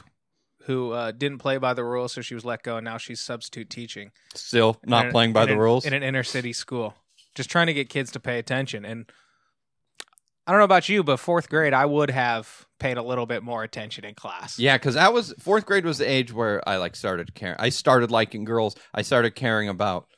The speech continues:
Speaker 2: like, what I wore, you know, being
Speaker 1: Yeah.
Speaker 2: like, "Oh, I, I gotta wear cool clothes now, or I'm gonna be"
Speaker 1: I didn't think, like, cool clothes. I was like, "Oh, I have to have a style." I was a cowboy in fourth grade, so I had, like, cowboy boots, I had tight jeans,
Speaker 2: Oh, sick.
Speaker 1: button-up shirts.
Speaker 2: All
Speaker 1: Well,
Speaker 2: right.
Speaker 1: I grew up in shit kicker country, so I was
Speaker 2: Yeah.
Speaker 1: like,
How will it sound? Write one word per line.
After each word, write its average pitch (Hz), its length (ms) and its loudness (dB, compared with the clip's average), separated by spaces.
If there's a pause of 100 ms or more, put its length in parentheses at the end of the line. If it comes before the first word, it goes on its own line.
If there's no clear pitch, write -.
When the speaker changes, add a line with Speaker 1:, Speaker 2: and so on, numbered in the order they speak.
(100)
Speaker 2:
like, 95 140 -6
what 101 240 2
I 95 120 4
wore, 104 680 2
you 120 160 0
know, 110 140 2
being 104 220 2
Speaker 1:
Yeah. 117 220 2
Speaker 2:
like, 104 80 -6
"Oh, 135 260 4
I, 131 280 4
I 127 100 2
gotta 131 320 2 (480)
wear 110 200 0
cool 139 360 -6
clothes 117 400 0
now, 87 280 -4
or 85 100 -4
I'm 90 140 -8
gonna 101 180 -4
be" 87 80 -6
Speaker 1:
I 135 120 6
didn't 226 240 0
think, 170 160 0
like, 127 240 -2
cool 139 280 0
clothes. 117 280 -4
I 127 80 -4
was 131 100 -4
like, 120 260 -6
"Oh, 156 120 4
I 139 120 6
have 139 200 2
to 147 60 0
have 127 80 0
a 117 60 -4
style." 107 600 -4 (280)
I 135 120 0
was 143 120 0
a 127 40 -4
cowboy 127 540 -2
in 143 80 -8
fourth 147 280 -8
grade, 160 260 -8
so 127 100 -8
I - 20 -6
had, 117 60 -8
like, 110 160 -10
cowboy 127 320 2
boots, 135 280 -2
I 120 60 -6
had 110 140 -10
tight 123 260 -4
jeans, 117 460 -8
Speaker 2:
Oh, 117 280 4
sick. 101 280 -6
Speaker 1:
button-up 117 400 4
shirts. - 500 -10
Speaker 2:
All 101 160 -4
Speaker 1:
Well, 202 140 6
Speaker 2:
right. 220 120 6
Speaker 1:
I 208 120 2
grew 214 140 2
up 185 100 2
in 170 60 -2
shit 262 240 -2
kicker 135 280 -2
country, 123 380 -4
so 131 120 -4
I 135 40 2
was 113 80 2
Speaker 2:
Yeah. 131 60 2
Speaker 1:
like, 120 160 -4